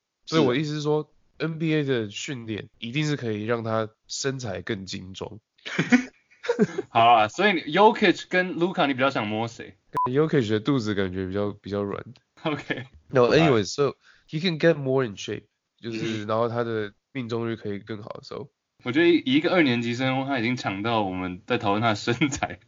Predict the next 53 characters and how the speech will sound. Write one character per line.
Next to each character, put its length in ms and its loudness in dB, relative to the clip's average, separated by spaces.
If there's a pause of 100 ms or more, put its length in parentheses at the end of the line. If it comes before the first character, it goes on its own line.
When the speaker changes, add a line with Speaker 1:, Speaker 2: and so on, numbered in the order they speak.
(120)
Speaker 3:
只 180 2
剩 160 8
身 280 6
材 280 2
可 100 0
以 140 2
批 220 2
评。 200 -8 (300)
Speaker 2:
颜 320 8
值 220 4
没 100 6
有 120 6
缺 260 0
点， 240 -2 (140)
身 380 0
材 340 -4
可 200 2
以。 320 -4 (280)
Speaker 3:
<laughs> 500 -4 (320)
OK。 400 -4 (180)
Speaker 1:
哎， 240 4
其 60 4
实 80 6
欧 220 6
洲 140 4
球 240 2
员 100 0
是 140 -4
不 60 -2
是 80 -2
都 160 0
偏， 240 -6
Speaker 3:
哎， 40 -12
哎， 40 -14
这 80 -18 (280)
Speaker 1:
偏 280 -8
胖 280 -6
型？ 220 -20 (320)
Speaker 2:
<laughs> 0 - (220)
你 180 -2
又 140 8
是 280 -8
什 60 -16
么 200 2
烂 320 2
归 280 8
类 420 2 (200)
啊？ 100 -14 (560)
Speaker 3:
<laughs> 680 0
Dirk，Dirk 560 0
还 160 0
好 160 -2
吧？ 160 -12